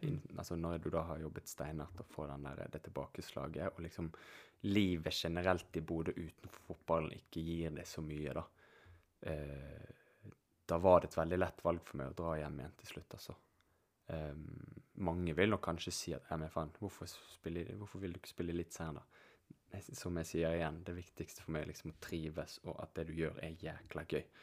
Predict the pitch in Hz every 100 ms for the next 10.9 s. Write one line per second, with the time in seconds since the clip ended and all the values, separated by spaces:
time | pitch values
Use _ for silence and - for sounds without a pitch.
0 | - 156 147 - - 87 85 90 82 76
1 | 71 69 71 - - _ _ _ _ _
2 | - 104 95 85 80 78 76 76 85 -
3 | - 85 85 82 - - 85 76 - 82
4 | 82 82 82 82 78 - 85 80 80 78
5 | 78 - - - - - - 82 82 -
6 | 71 73 - - 71 76 _ - _ _
7 | _ - 80 80 - - 82 - - 80
8 | - 82 - 78 - 76 76 73 - -
9 | 76 78 - _ _ _ _ - 76 78
10 | - 73 80 73 85 87 - - -